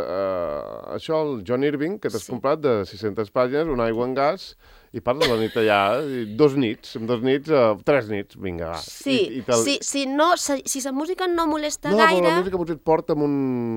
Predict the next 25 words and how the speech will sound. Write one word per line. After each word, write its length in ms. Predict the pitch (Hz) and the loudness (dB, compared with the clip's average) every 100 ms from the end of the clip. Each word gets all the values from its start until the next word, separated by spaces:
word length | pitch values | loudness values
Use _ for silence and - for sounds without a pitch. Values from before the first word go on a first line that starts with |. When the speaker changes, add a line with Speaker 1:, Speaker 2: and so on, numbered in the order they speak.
| 107 | -4
Speaker 1:
saps? 320 | 98 143 147 139 | -4 -4 -2 -2
Eh, 100 | 120 | -2
pot-, 220 | - 110 _ | -4 -10 _
potser 220 | - 135 | -8 -6
et 60 | 139 | -4
porta 240 | 151 147 | -4 -2
amb 160 | 156 127 | -2 -2
volandes, 600 | 110 107 113 127 101 92 | 0 0 0 -4 -6 -10
que 120 | - 98 | -12 -12
es 60 | 85 | -6
diuen 240 | 98 95 | -4 -2
la 80 | 92 | -4
lectura, 520 | 92 85 - 95 85 | -4 -8 -10 -8 -8
saps? 240 | 80 92 117 | -10 -10 -8
Speaker 2:
Ah, 460 | 262 294 320 311 285 | -10 -12 -10 -10 -8
val, 340 | 240 262 262 220 | -6 -4 -4 -4
val, 300 | 233 226 226 | -2 -2 -2
no 120 | 247 | -8
sé, 280 | - 214 202 | -6 -4 -2
jo 160 | 226 | -2
si 160 | 247 269 | -4 -6
començo 280 | 254 247 262 | -6 -6 -8
a 60 | |
xuntar, 300 | - 240 214 | -10 -8 -8
xuntar, 460 | - 254 262 269 262 | -8 -10 -8 -2 -2